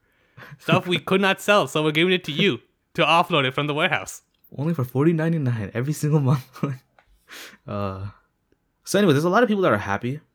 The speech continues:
Speaker 2: that the leaks have been banned. And I mean, come on, bro. Like, ca-, can't you just have everyone have, like, have their cake and eat it too? Like, come on. Like, you know what I'm saying? But no, it's like
Speaker 1: I, th-, I, to be fair, the sentiment I hear against leaks is less that, "Oh, the leaks exist."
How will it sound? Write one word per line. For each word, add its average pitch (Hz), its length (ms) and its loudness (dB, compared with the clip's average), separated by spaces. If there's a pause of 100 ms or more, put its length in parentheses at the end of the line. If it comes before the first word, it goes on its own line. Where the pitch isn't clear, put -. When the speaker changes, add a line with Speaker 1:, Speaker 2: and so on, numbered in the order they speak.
(220)
Speaker 2:
that 117 100 -2
the 110 80 -2
leaks 110 260 -4
have 113 140 -8
been 104 160 -4
banned. 101 320 -6
And 117 80 -6
I 143 60 -2
mean, 165 80 -2
come 165 160 0
on, 87 140 0
bro. 85 140 -6
Like, 95 180 -6
ca-, 131 100 -4
can't 147 240 -2
you 180 60 -2
just 185 140 -6
have 143 160 0
everyone 139 280 -2
have, 131 300 -2
like, 120 180 -6
have 123 200 -4
their 123 100 -4
cake 123 220 -4
and 104 100 -2
eat 117 100 -2
it 110 80 -4
too? 113 160 -6
Like, 110 140 -6
come 123 160 0
on. 78 160 -8
Like, 101 100 -8
you 117 80 -6
know 147 60 -4
what 139 120 -6
I'm 131 60 -4
saying? 143 100 -8 (300)
But 117 140 -2
no, 104 280 -2
it's 107 140 -6
like 107 240 -6 (140)
Speaker 1:
I, 135 160 0 (120)
th-, 165 220 -6
I, 160 140 0
to - 120 -16
be 214 140 0
fair, 208 140 0
the 175 80 -4
sentiment 202 340 -4
I 175 60 0
hear 165 200 0
against 156 300 -2
leaks 147 260 -6
is 143 160 -8
less 135 400 2
that, 180 200 2
"Oh, 160 240 0
the 135 100 -2
leaks 139 200 -2
exist." 113 420 -4